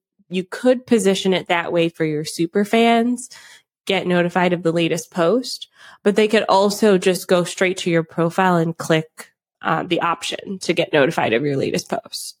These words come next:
This notification, though, shows up in your D Ms, which is kinda nice for some people. All right. So that's the update.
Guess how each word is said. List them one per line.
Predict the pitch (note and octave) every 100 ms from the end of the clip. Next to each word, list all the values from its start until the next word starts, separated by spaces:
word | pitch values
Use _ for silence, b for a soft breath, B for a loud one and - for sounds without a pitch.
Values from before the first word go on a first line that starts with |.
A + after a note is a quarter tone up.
| _ _ _ -
This | E4 E4+
notification, | D#4 C4+ C#4+ C4 B3+
though, | A#3+
shows | A#3 G#3 F#3+
up | G3
in | F3
your | E3
D | E3+
Ms, | D#3 D#3+ D#3+
which | E3 D#3+
is | -
kinda | D3 D3
nice | D3+ E3
for | -
some | F3+ -
people. | - - - - _ _ _ _ _ _ _ _ b b b b
All | G3+
right. | G3+ -
So | A3
that's | B3 D4+ F#4 - - _ _ -
the | F#3+ G3+ G#3+
update. | G3+ G3 - G2 - - -